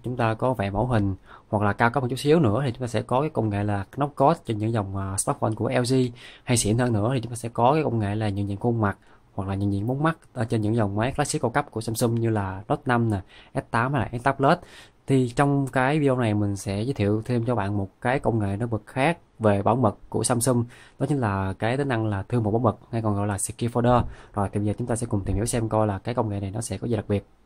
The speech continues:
Về phương thức hoạt động thì cái tính năng Secure Folder này nó sẽ tạo ra một cái môi trường ảo, tức là cái môi trường thứ hai. Những dữ liệu mà chứa bên trong cái môi trường này, từ như là hình ảnh nè, ờ, nhạc nè, video nè, file Word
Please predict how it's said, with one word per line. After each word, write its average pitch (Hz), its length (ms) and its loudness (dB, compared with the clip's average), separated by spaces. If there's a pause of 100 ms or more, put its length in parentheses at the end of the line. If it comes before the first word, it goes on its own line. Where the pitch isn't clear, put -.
(120)
Về 127 360 -4
phương 160 120 2
thức 180 60 4
hoạt 135 120 -2
động 113 240 4
thì 117 200 0
cái 135 320 -2
tính 180 140 2
năng 156 120 2
Secure 123 260 -4
Folder 135 240 2
này 120 120 0
nó 120 120 -4
sẽ 147 80 -4
tạo 104 240 0
ra 123 100 0
một 104 140 -4
cái 143 80 -6
môi 131 120 -2
trường 110 220 -2
ảo, 113 420 0
tức 185 240 -6
là 101 220 0
cái 127 180 -4
môi 143 100 0
trường 104 120 -2
thứ 143 100 -2
hai. 139 360 0 (360)
Những 110 200 2
dữ 170 60 8
liệu 123 160 6
mà 117 100 2
chứa 135 140 2
bên 143 160 0
trong 127 200 2
cái 147 100 -2
môi 147 120 0
trường 110 180 2
này, 104 280 0
từ 104 140 2
như 113 120 -2
là 113 100 0
hình 98 140 -4
ảnh 110 240 -2
nè, 113 120 0 (320)
ờ, 120 160 -2
nhạc 104 340 -2
nè, 95 220 -4 (140)
video 143 440 2
nè, 110 140 0 (280)
file 135 200 0
Word 107 240 2